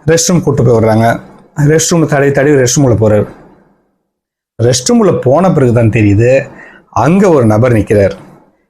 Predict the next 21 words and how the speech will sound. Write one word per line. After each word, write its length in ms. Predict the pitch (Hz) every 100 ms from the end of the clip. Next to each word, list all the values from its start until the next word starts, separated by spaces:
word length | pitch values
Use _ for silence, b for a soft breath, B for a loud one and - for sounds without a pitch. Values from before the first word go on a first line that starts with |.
| _
அவரு 280 | 110 165 180
யாருன்னா, 520 | 135 110 107 120 -
அவரு 260 | 131 170 214
ஒரு 180 | 175 143
நடிப்பு 380 | 127 139 127
அரக்கன்னு 240 | 107 - 120
சொல்லலாம். 360 | - 98 98
அவர் 200 | - 117
தான் 280 | 110 131 123
சமுத்திரக்கனி. 460 | 127 120 107 104 92 - B B B
அங்க 280 | - 196 214
மறைஞ்சிருக்காரு 720 | 165 143 156 143 113 110 - - 139
கன்னோட. 480 | 120 127 139 120 113 - - B B B _
அவரையும் 420 | - 190 214 196
பார்த்துட்டு 460 | - - 135 170 131
பிரசாந்த் 260 | - 131
அவர்கள் 140 | 113 156
அமைதியா 600 | 135 113 117 123 127 139
அப்படியே 460 | 104 110 113 123
ஹால்குள்ள 500 | 127 117 113 104 101
வந்துடுறாரு. 420 | 98 98 107 156